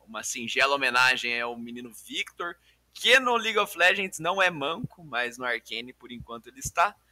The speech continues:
No outro lado, a gente tem o Thresh, uma resposta aí da U F G. Threshzinho, sempre bom, arroz e feijão de vó. Macarrão com queijo ralado. Daquele jeitinho, velho. Vamos ver aqui, o F G pra cima dos cara.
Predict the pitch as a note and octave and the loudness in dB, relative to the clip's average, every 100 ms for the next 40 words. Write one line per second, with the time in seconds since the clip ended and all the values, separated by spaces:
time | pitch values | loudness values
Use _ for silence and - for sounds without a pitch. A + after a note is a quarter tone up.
0 | _ _ - G#3 A3 G#3 F3+ F3+ F3+ F#3 | _ _ -8 -6 -4 4 4 4 0 -6
1 | - F#3+ G3+ - C3 C3 C3 A#2+ C3 C3+ | -6 -8 -6 0 2 2 -2 -8 -8 -10
2 | - A#2+ B2 A#2+ A#2 A#2 A#2+ - C#3 C3 | -10 -8 -6 -6 -4 -4 -6 -8 -14 -12
3 | C3 E3 _ _ _ A#2+ A2+ - F#3+ F#3 | -12 -14 _ _ _ 0 0 0 -4 -4
4 | F3 F#3 G#3 F#3+ _ _ - - E3 E3 | -4 -4 -8 -14 _ _ -6 2 4 2
5 | - G3+ G#3 G3+ G#3+ G3 B2+ B2 C3 - | 0 -4 0 0 0 -4 -4 -4 -8 -8
6 | D#3+ D3+ D#3 F#3+ F#3+ F3+ G#3+ - _ _ | -8 -6 -6 -6 0 2 2 -4 _ _
7 | _ _ _ _ _ _ D#3+ D3 - D#3+ | _ _ _ _ _ _ 0 2 2 4
8 | C3 A#2+ C3 B2+ B2+ - A#2+ A#2 C#3 E3+ | 4 4 -2 -10 -16 -12 -10 -2 0 0
9 | D3 D3+ _ - _ - - - _ _ | -2 -4 _ -20 _ -14 -14 -14 _ _
10 | _ _ _ _ D#3 - D3+ C#3+ D3+ C#3 | _ _ _ _ -12 -6 -6 -4 -6 -8
11 | A2 F#2 F2 D#2+ E2 - - _ _ _ | -12 -14 -16 -18 _ -20 -20 _ _ _
12 | _ _ - _ _ _ _ _ _ _ | _ _ -20 _ _ _ _ _ _ _
13 | _ _ _ _ _ _ _ _ _ _ | _ _ _ _ _ _ _ _ _ _
14 | G#2 B2 C#3 C#3 C#3+ E3+ A3+ G3 C#3 D#3+ | -10 -6 -2 0 0 2 0 0 4 4
15 | F#3+ F#3+ C#3 D#3+ G#3 F#3+ D3+ - G3 G3+ | 2 -2 0 2 4 4 4 0 -4 -6
16 | F3+ D3 - D#3+ F#3+ G3 C#3+ G#2+ F2+ | -4 -6 0 4 6 8 6 2 -4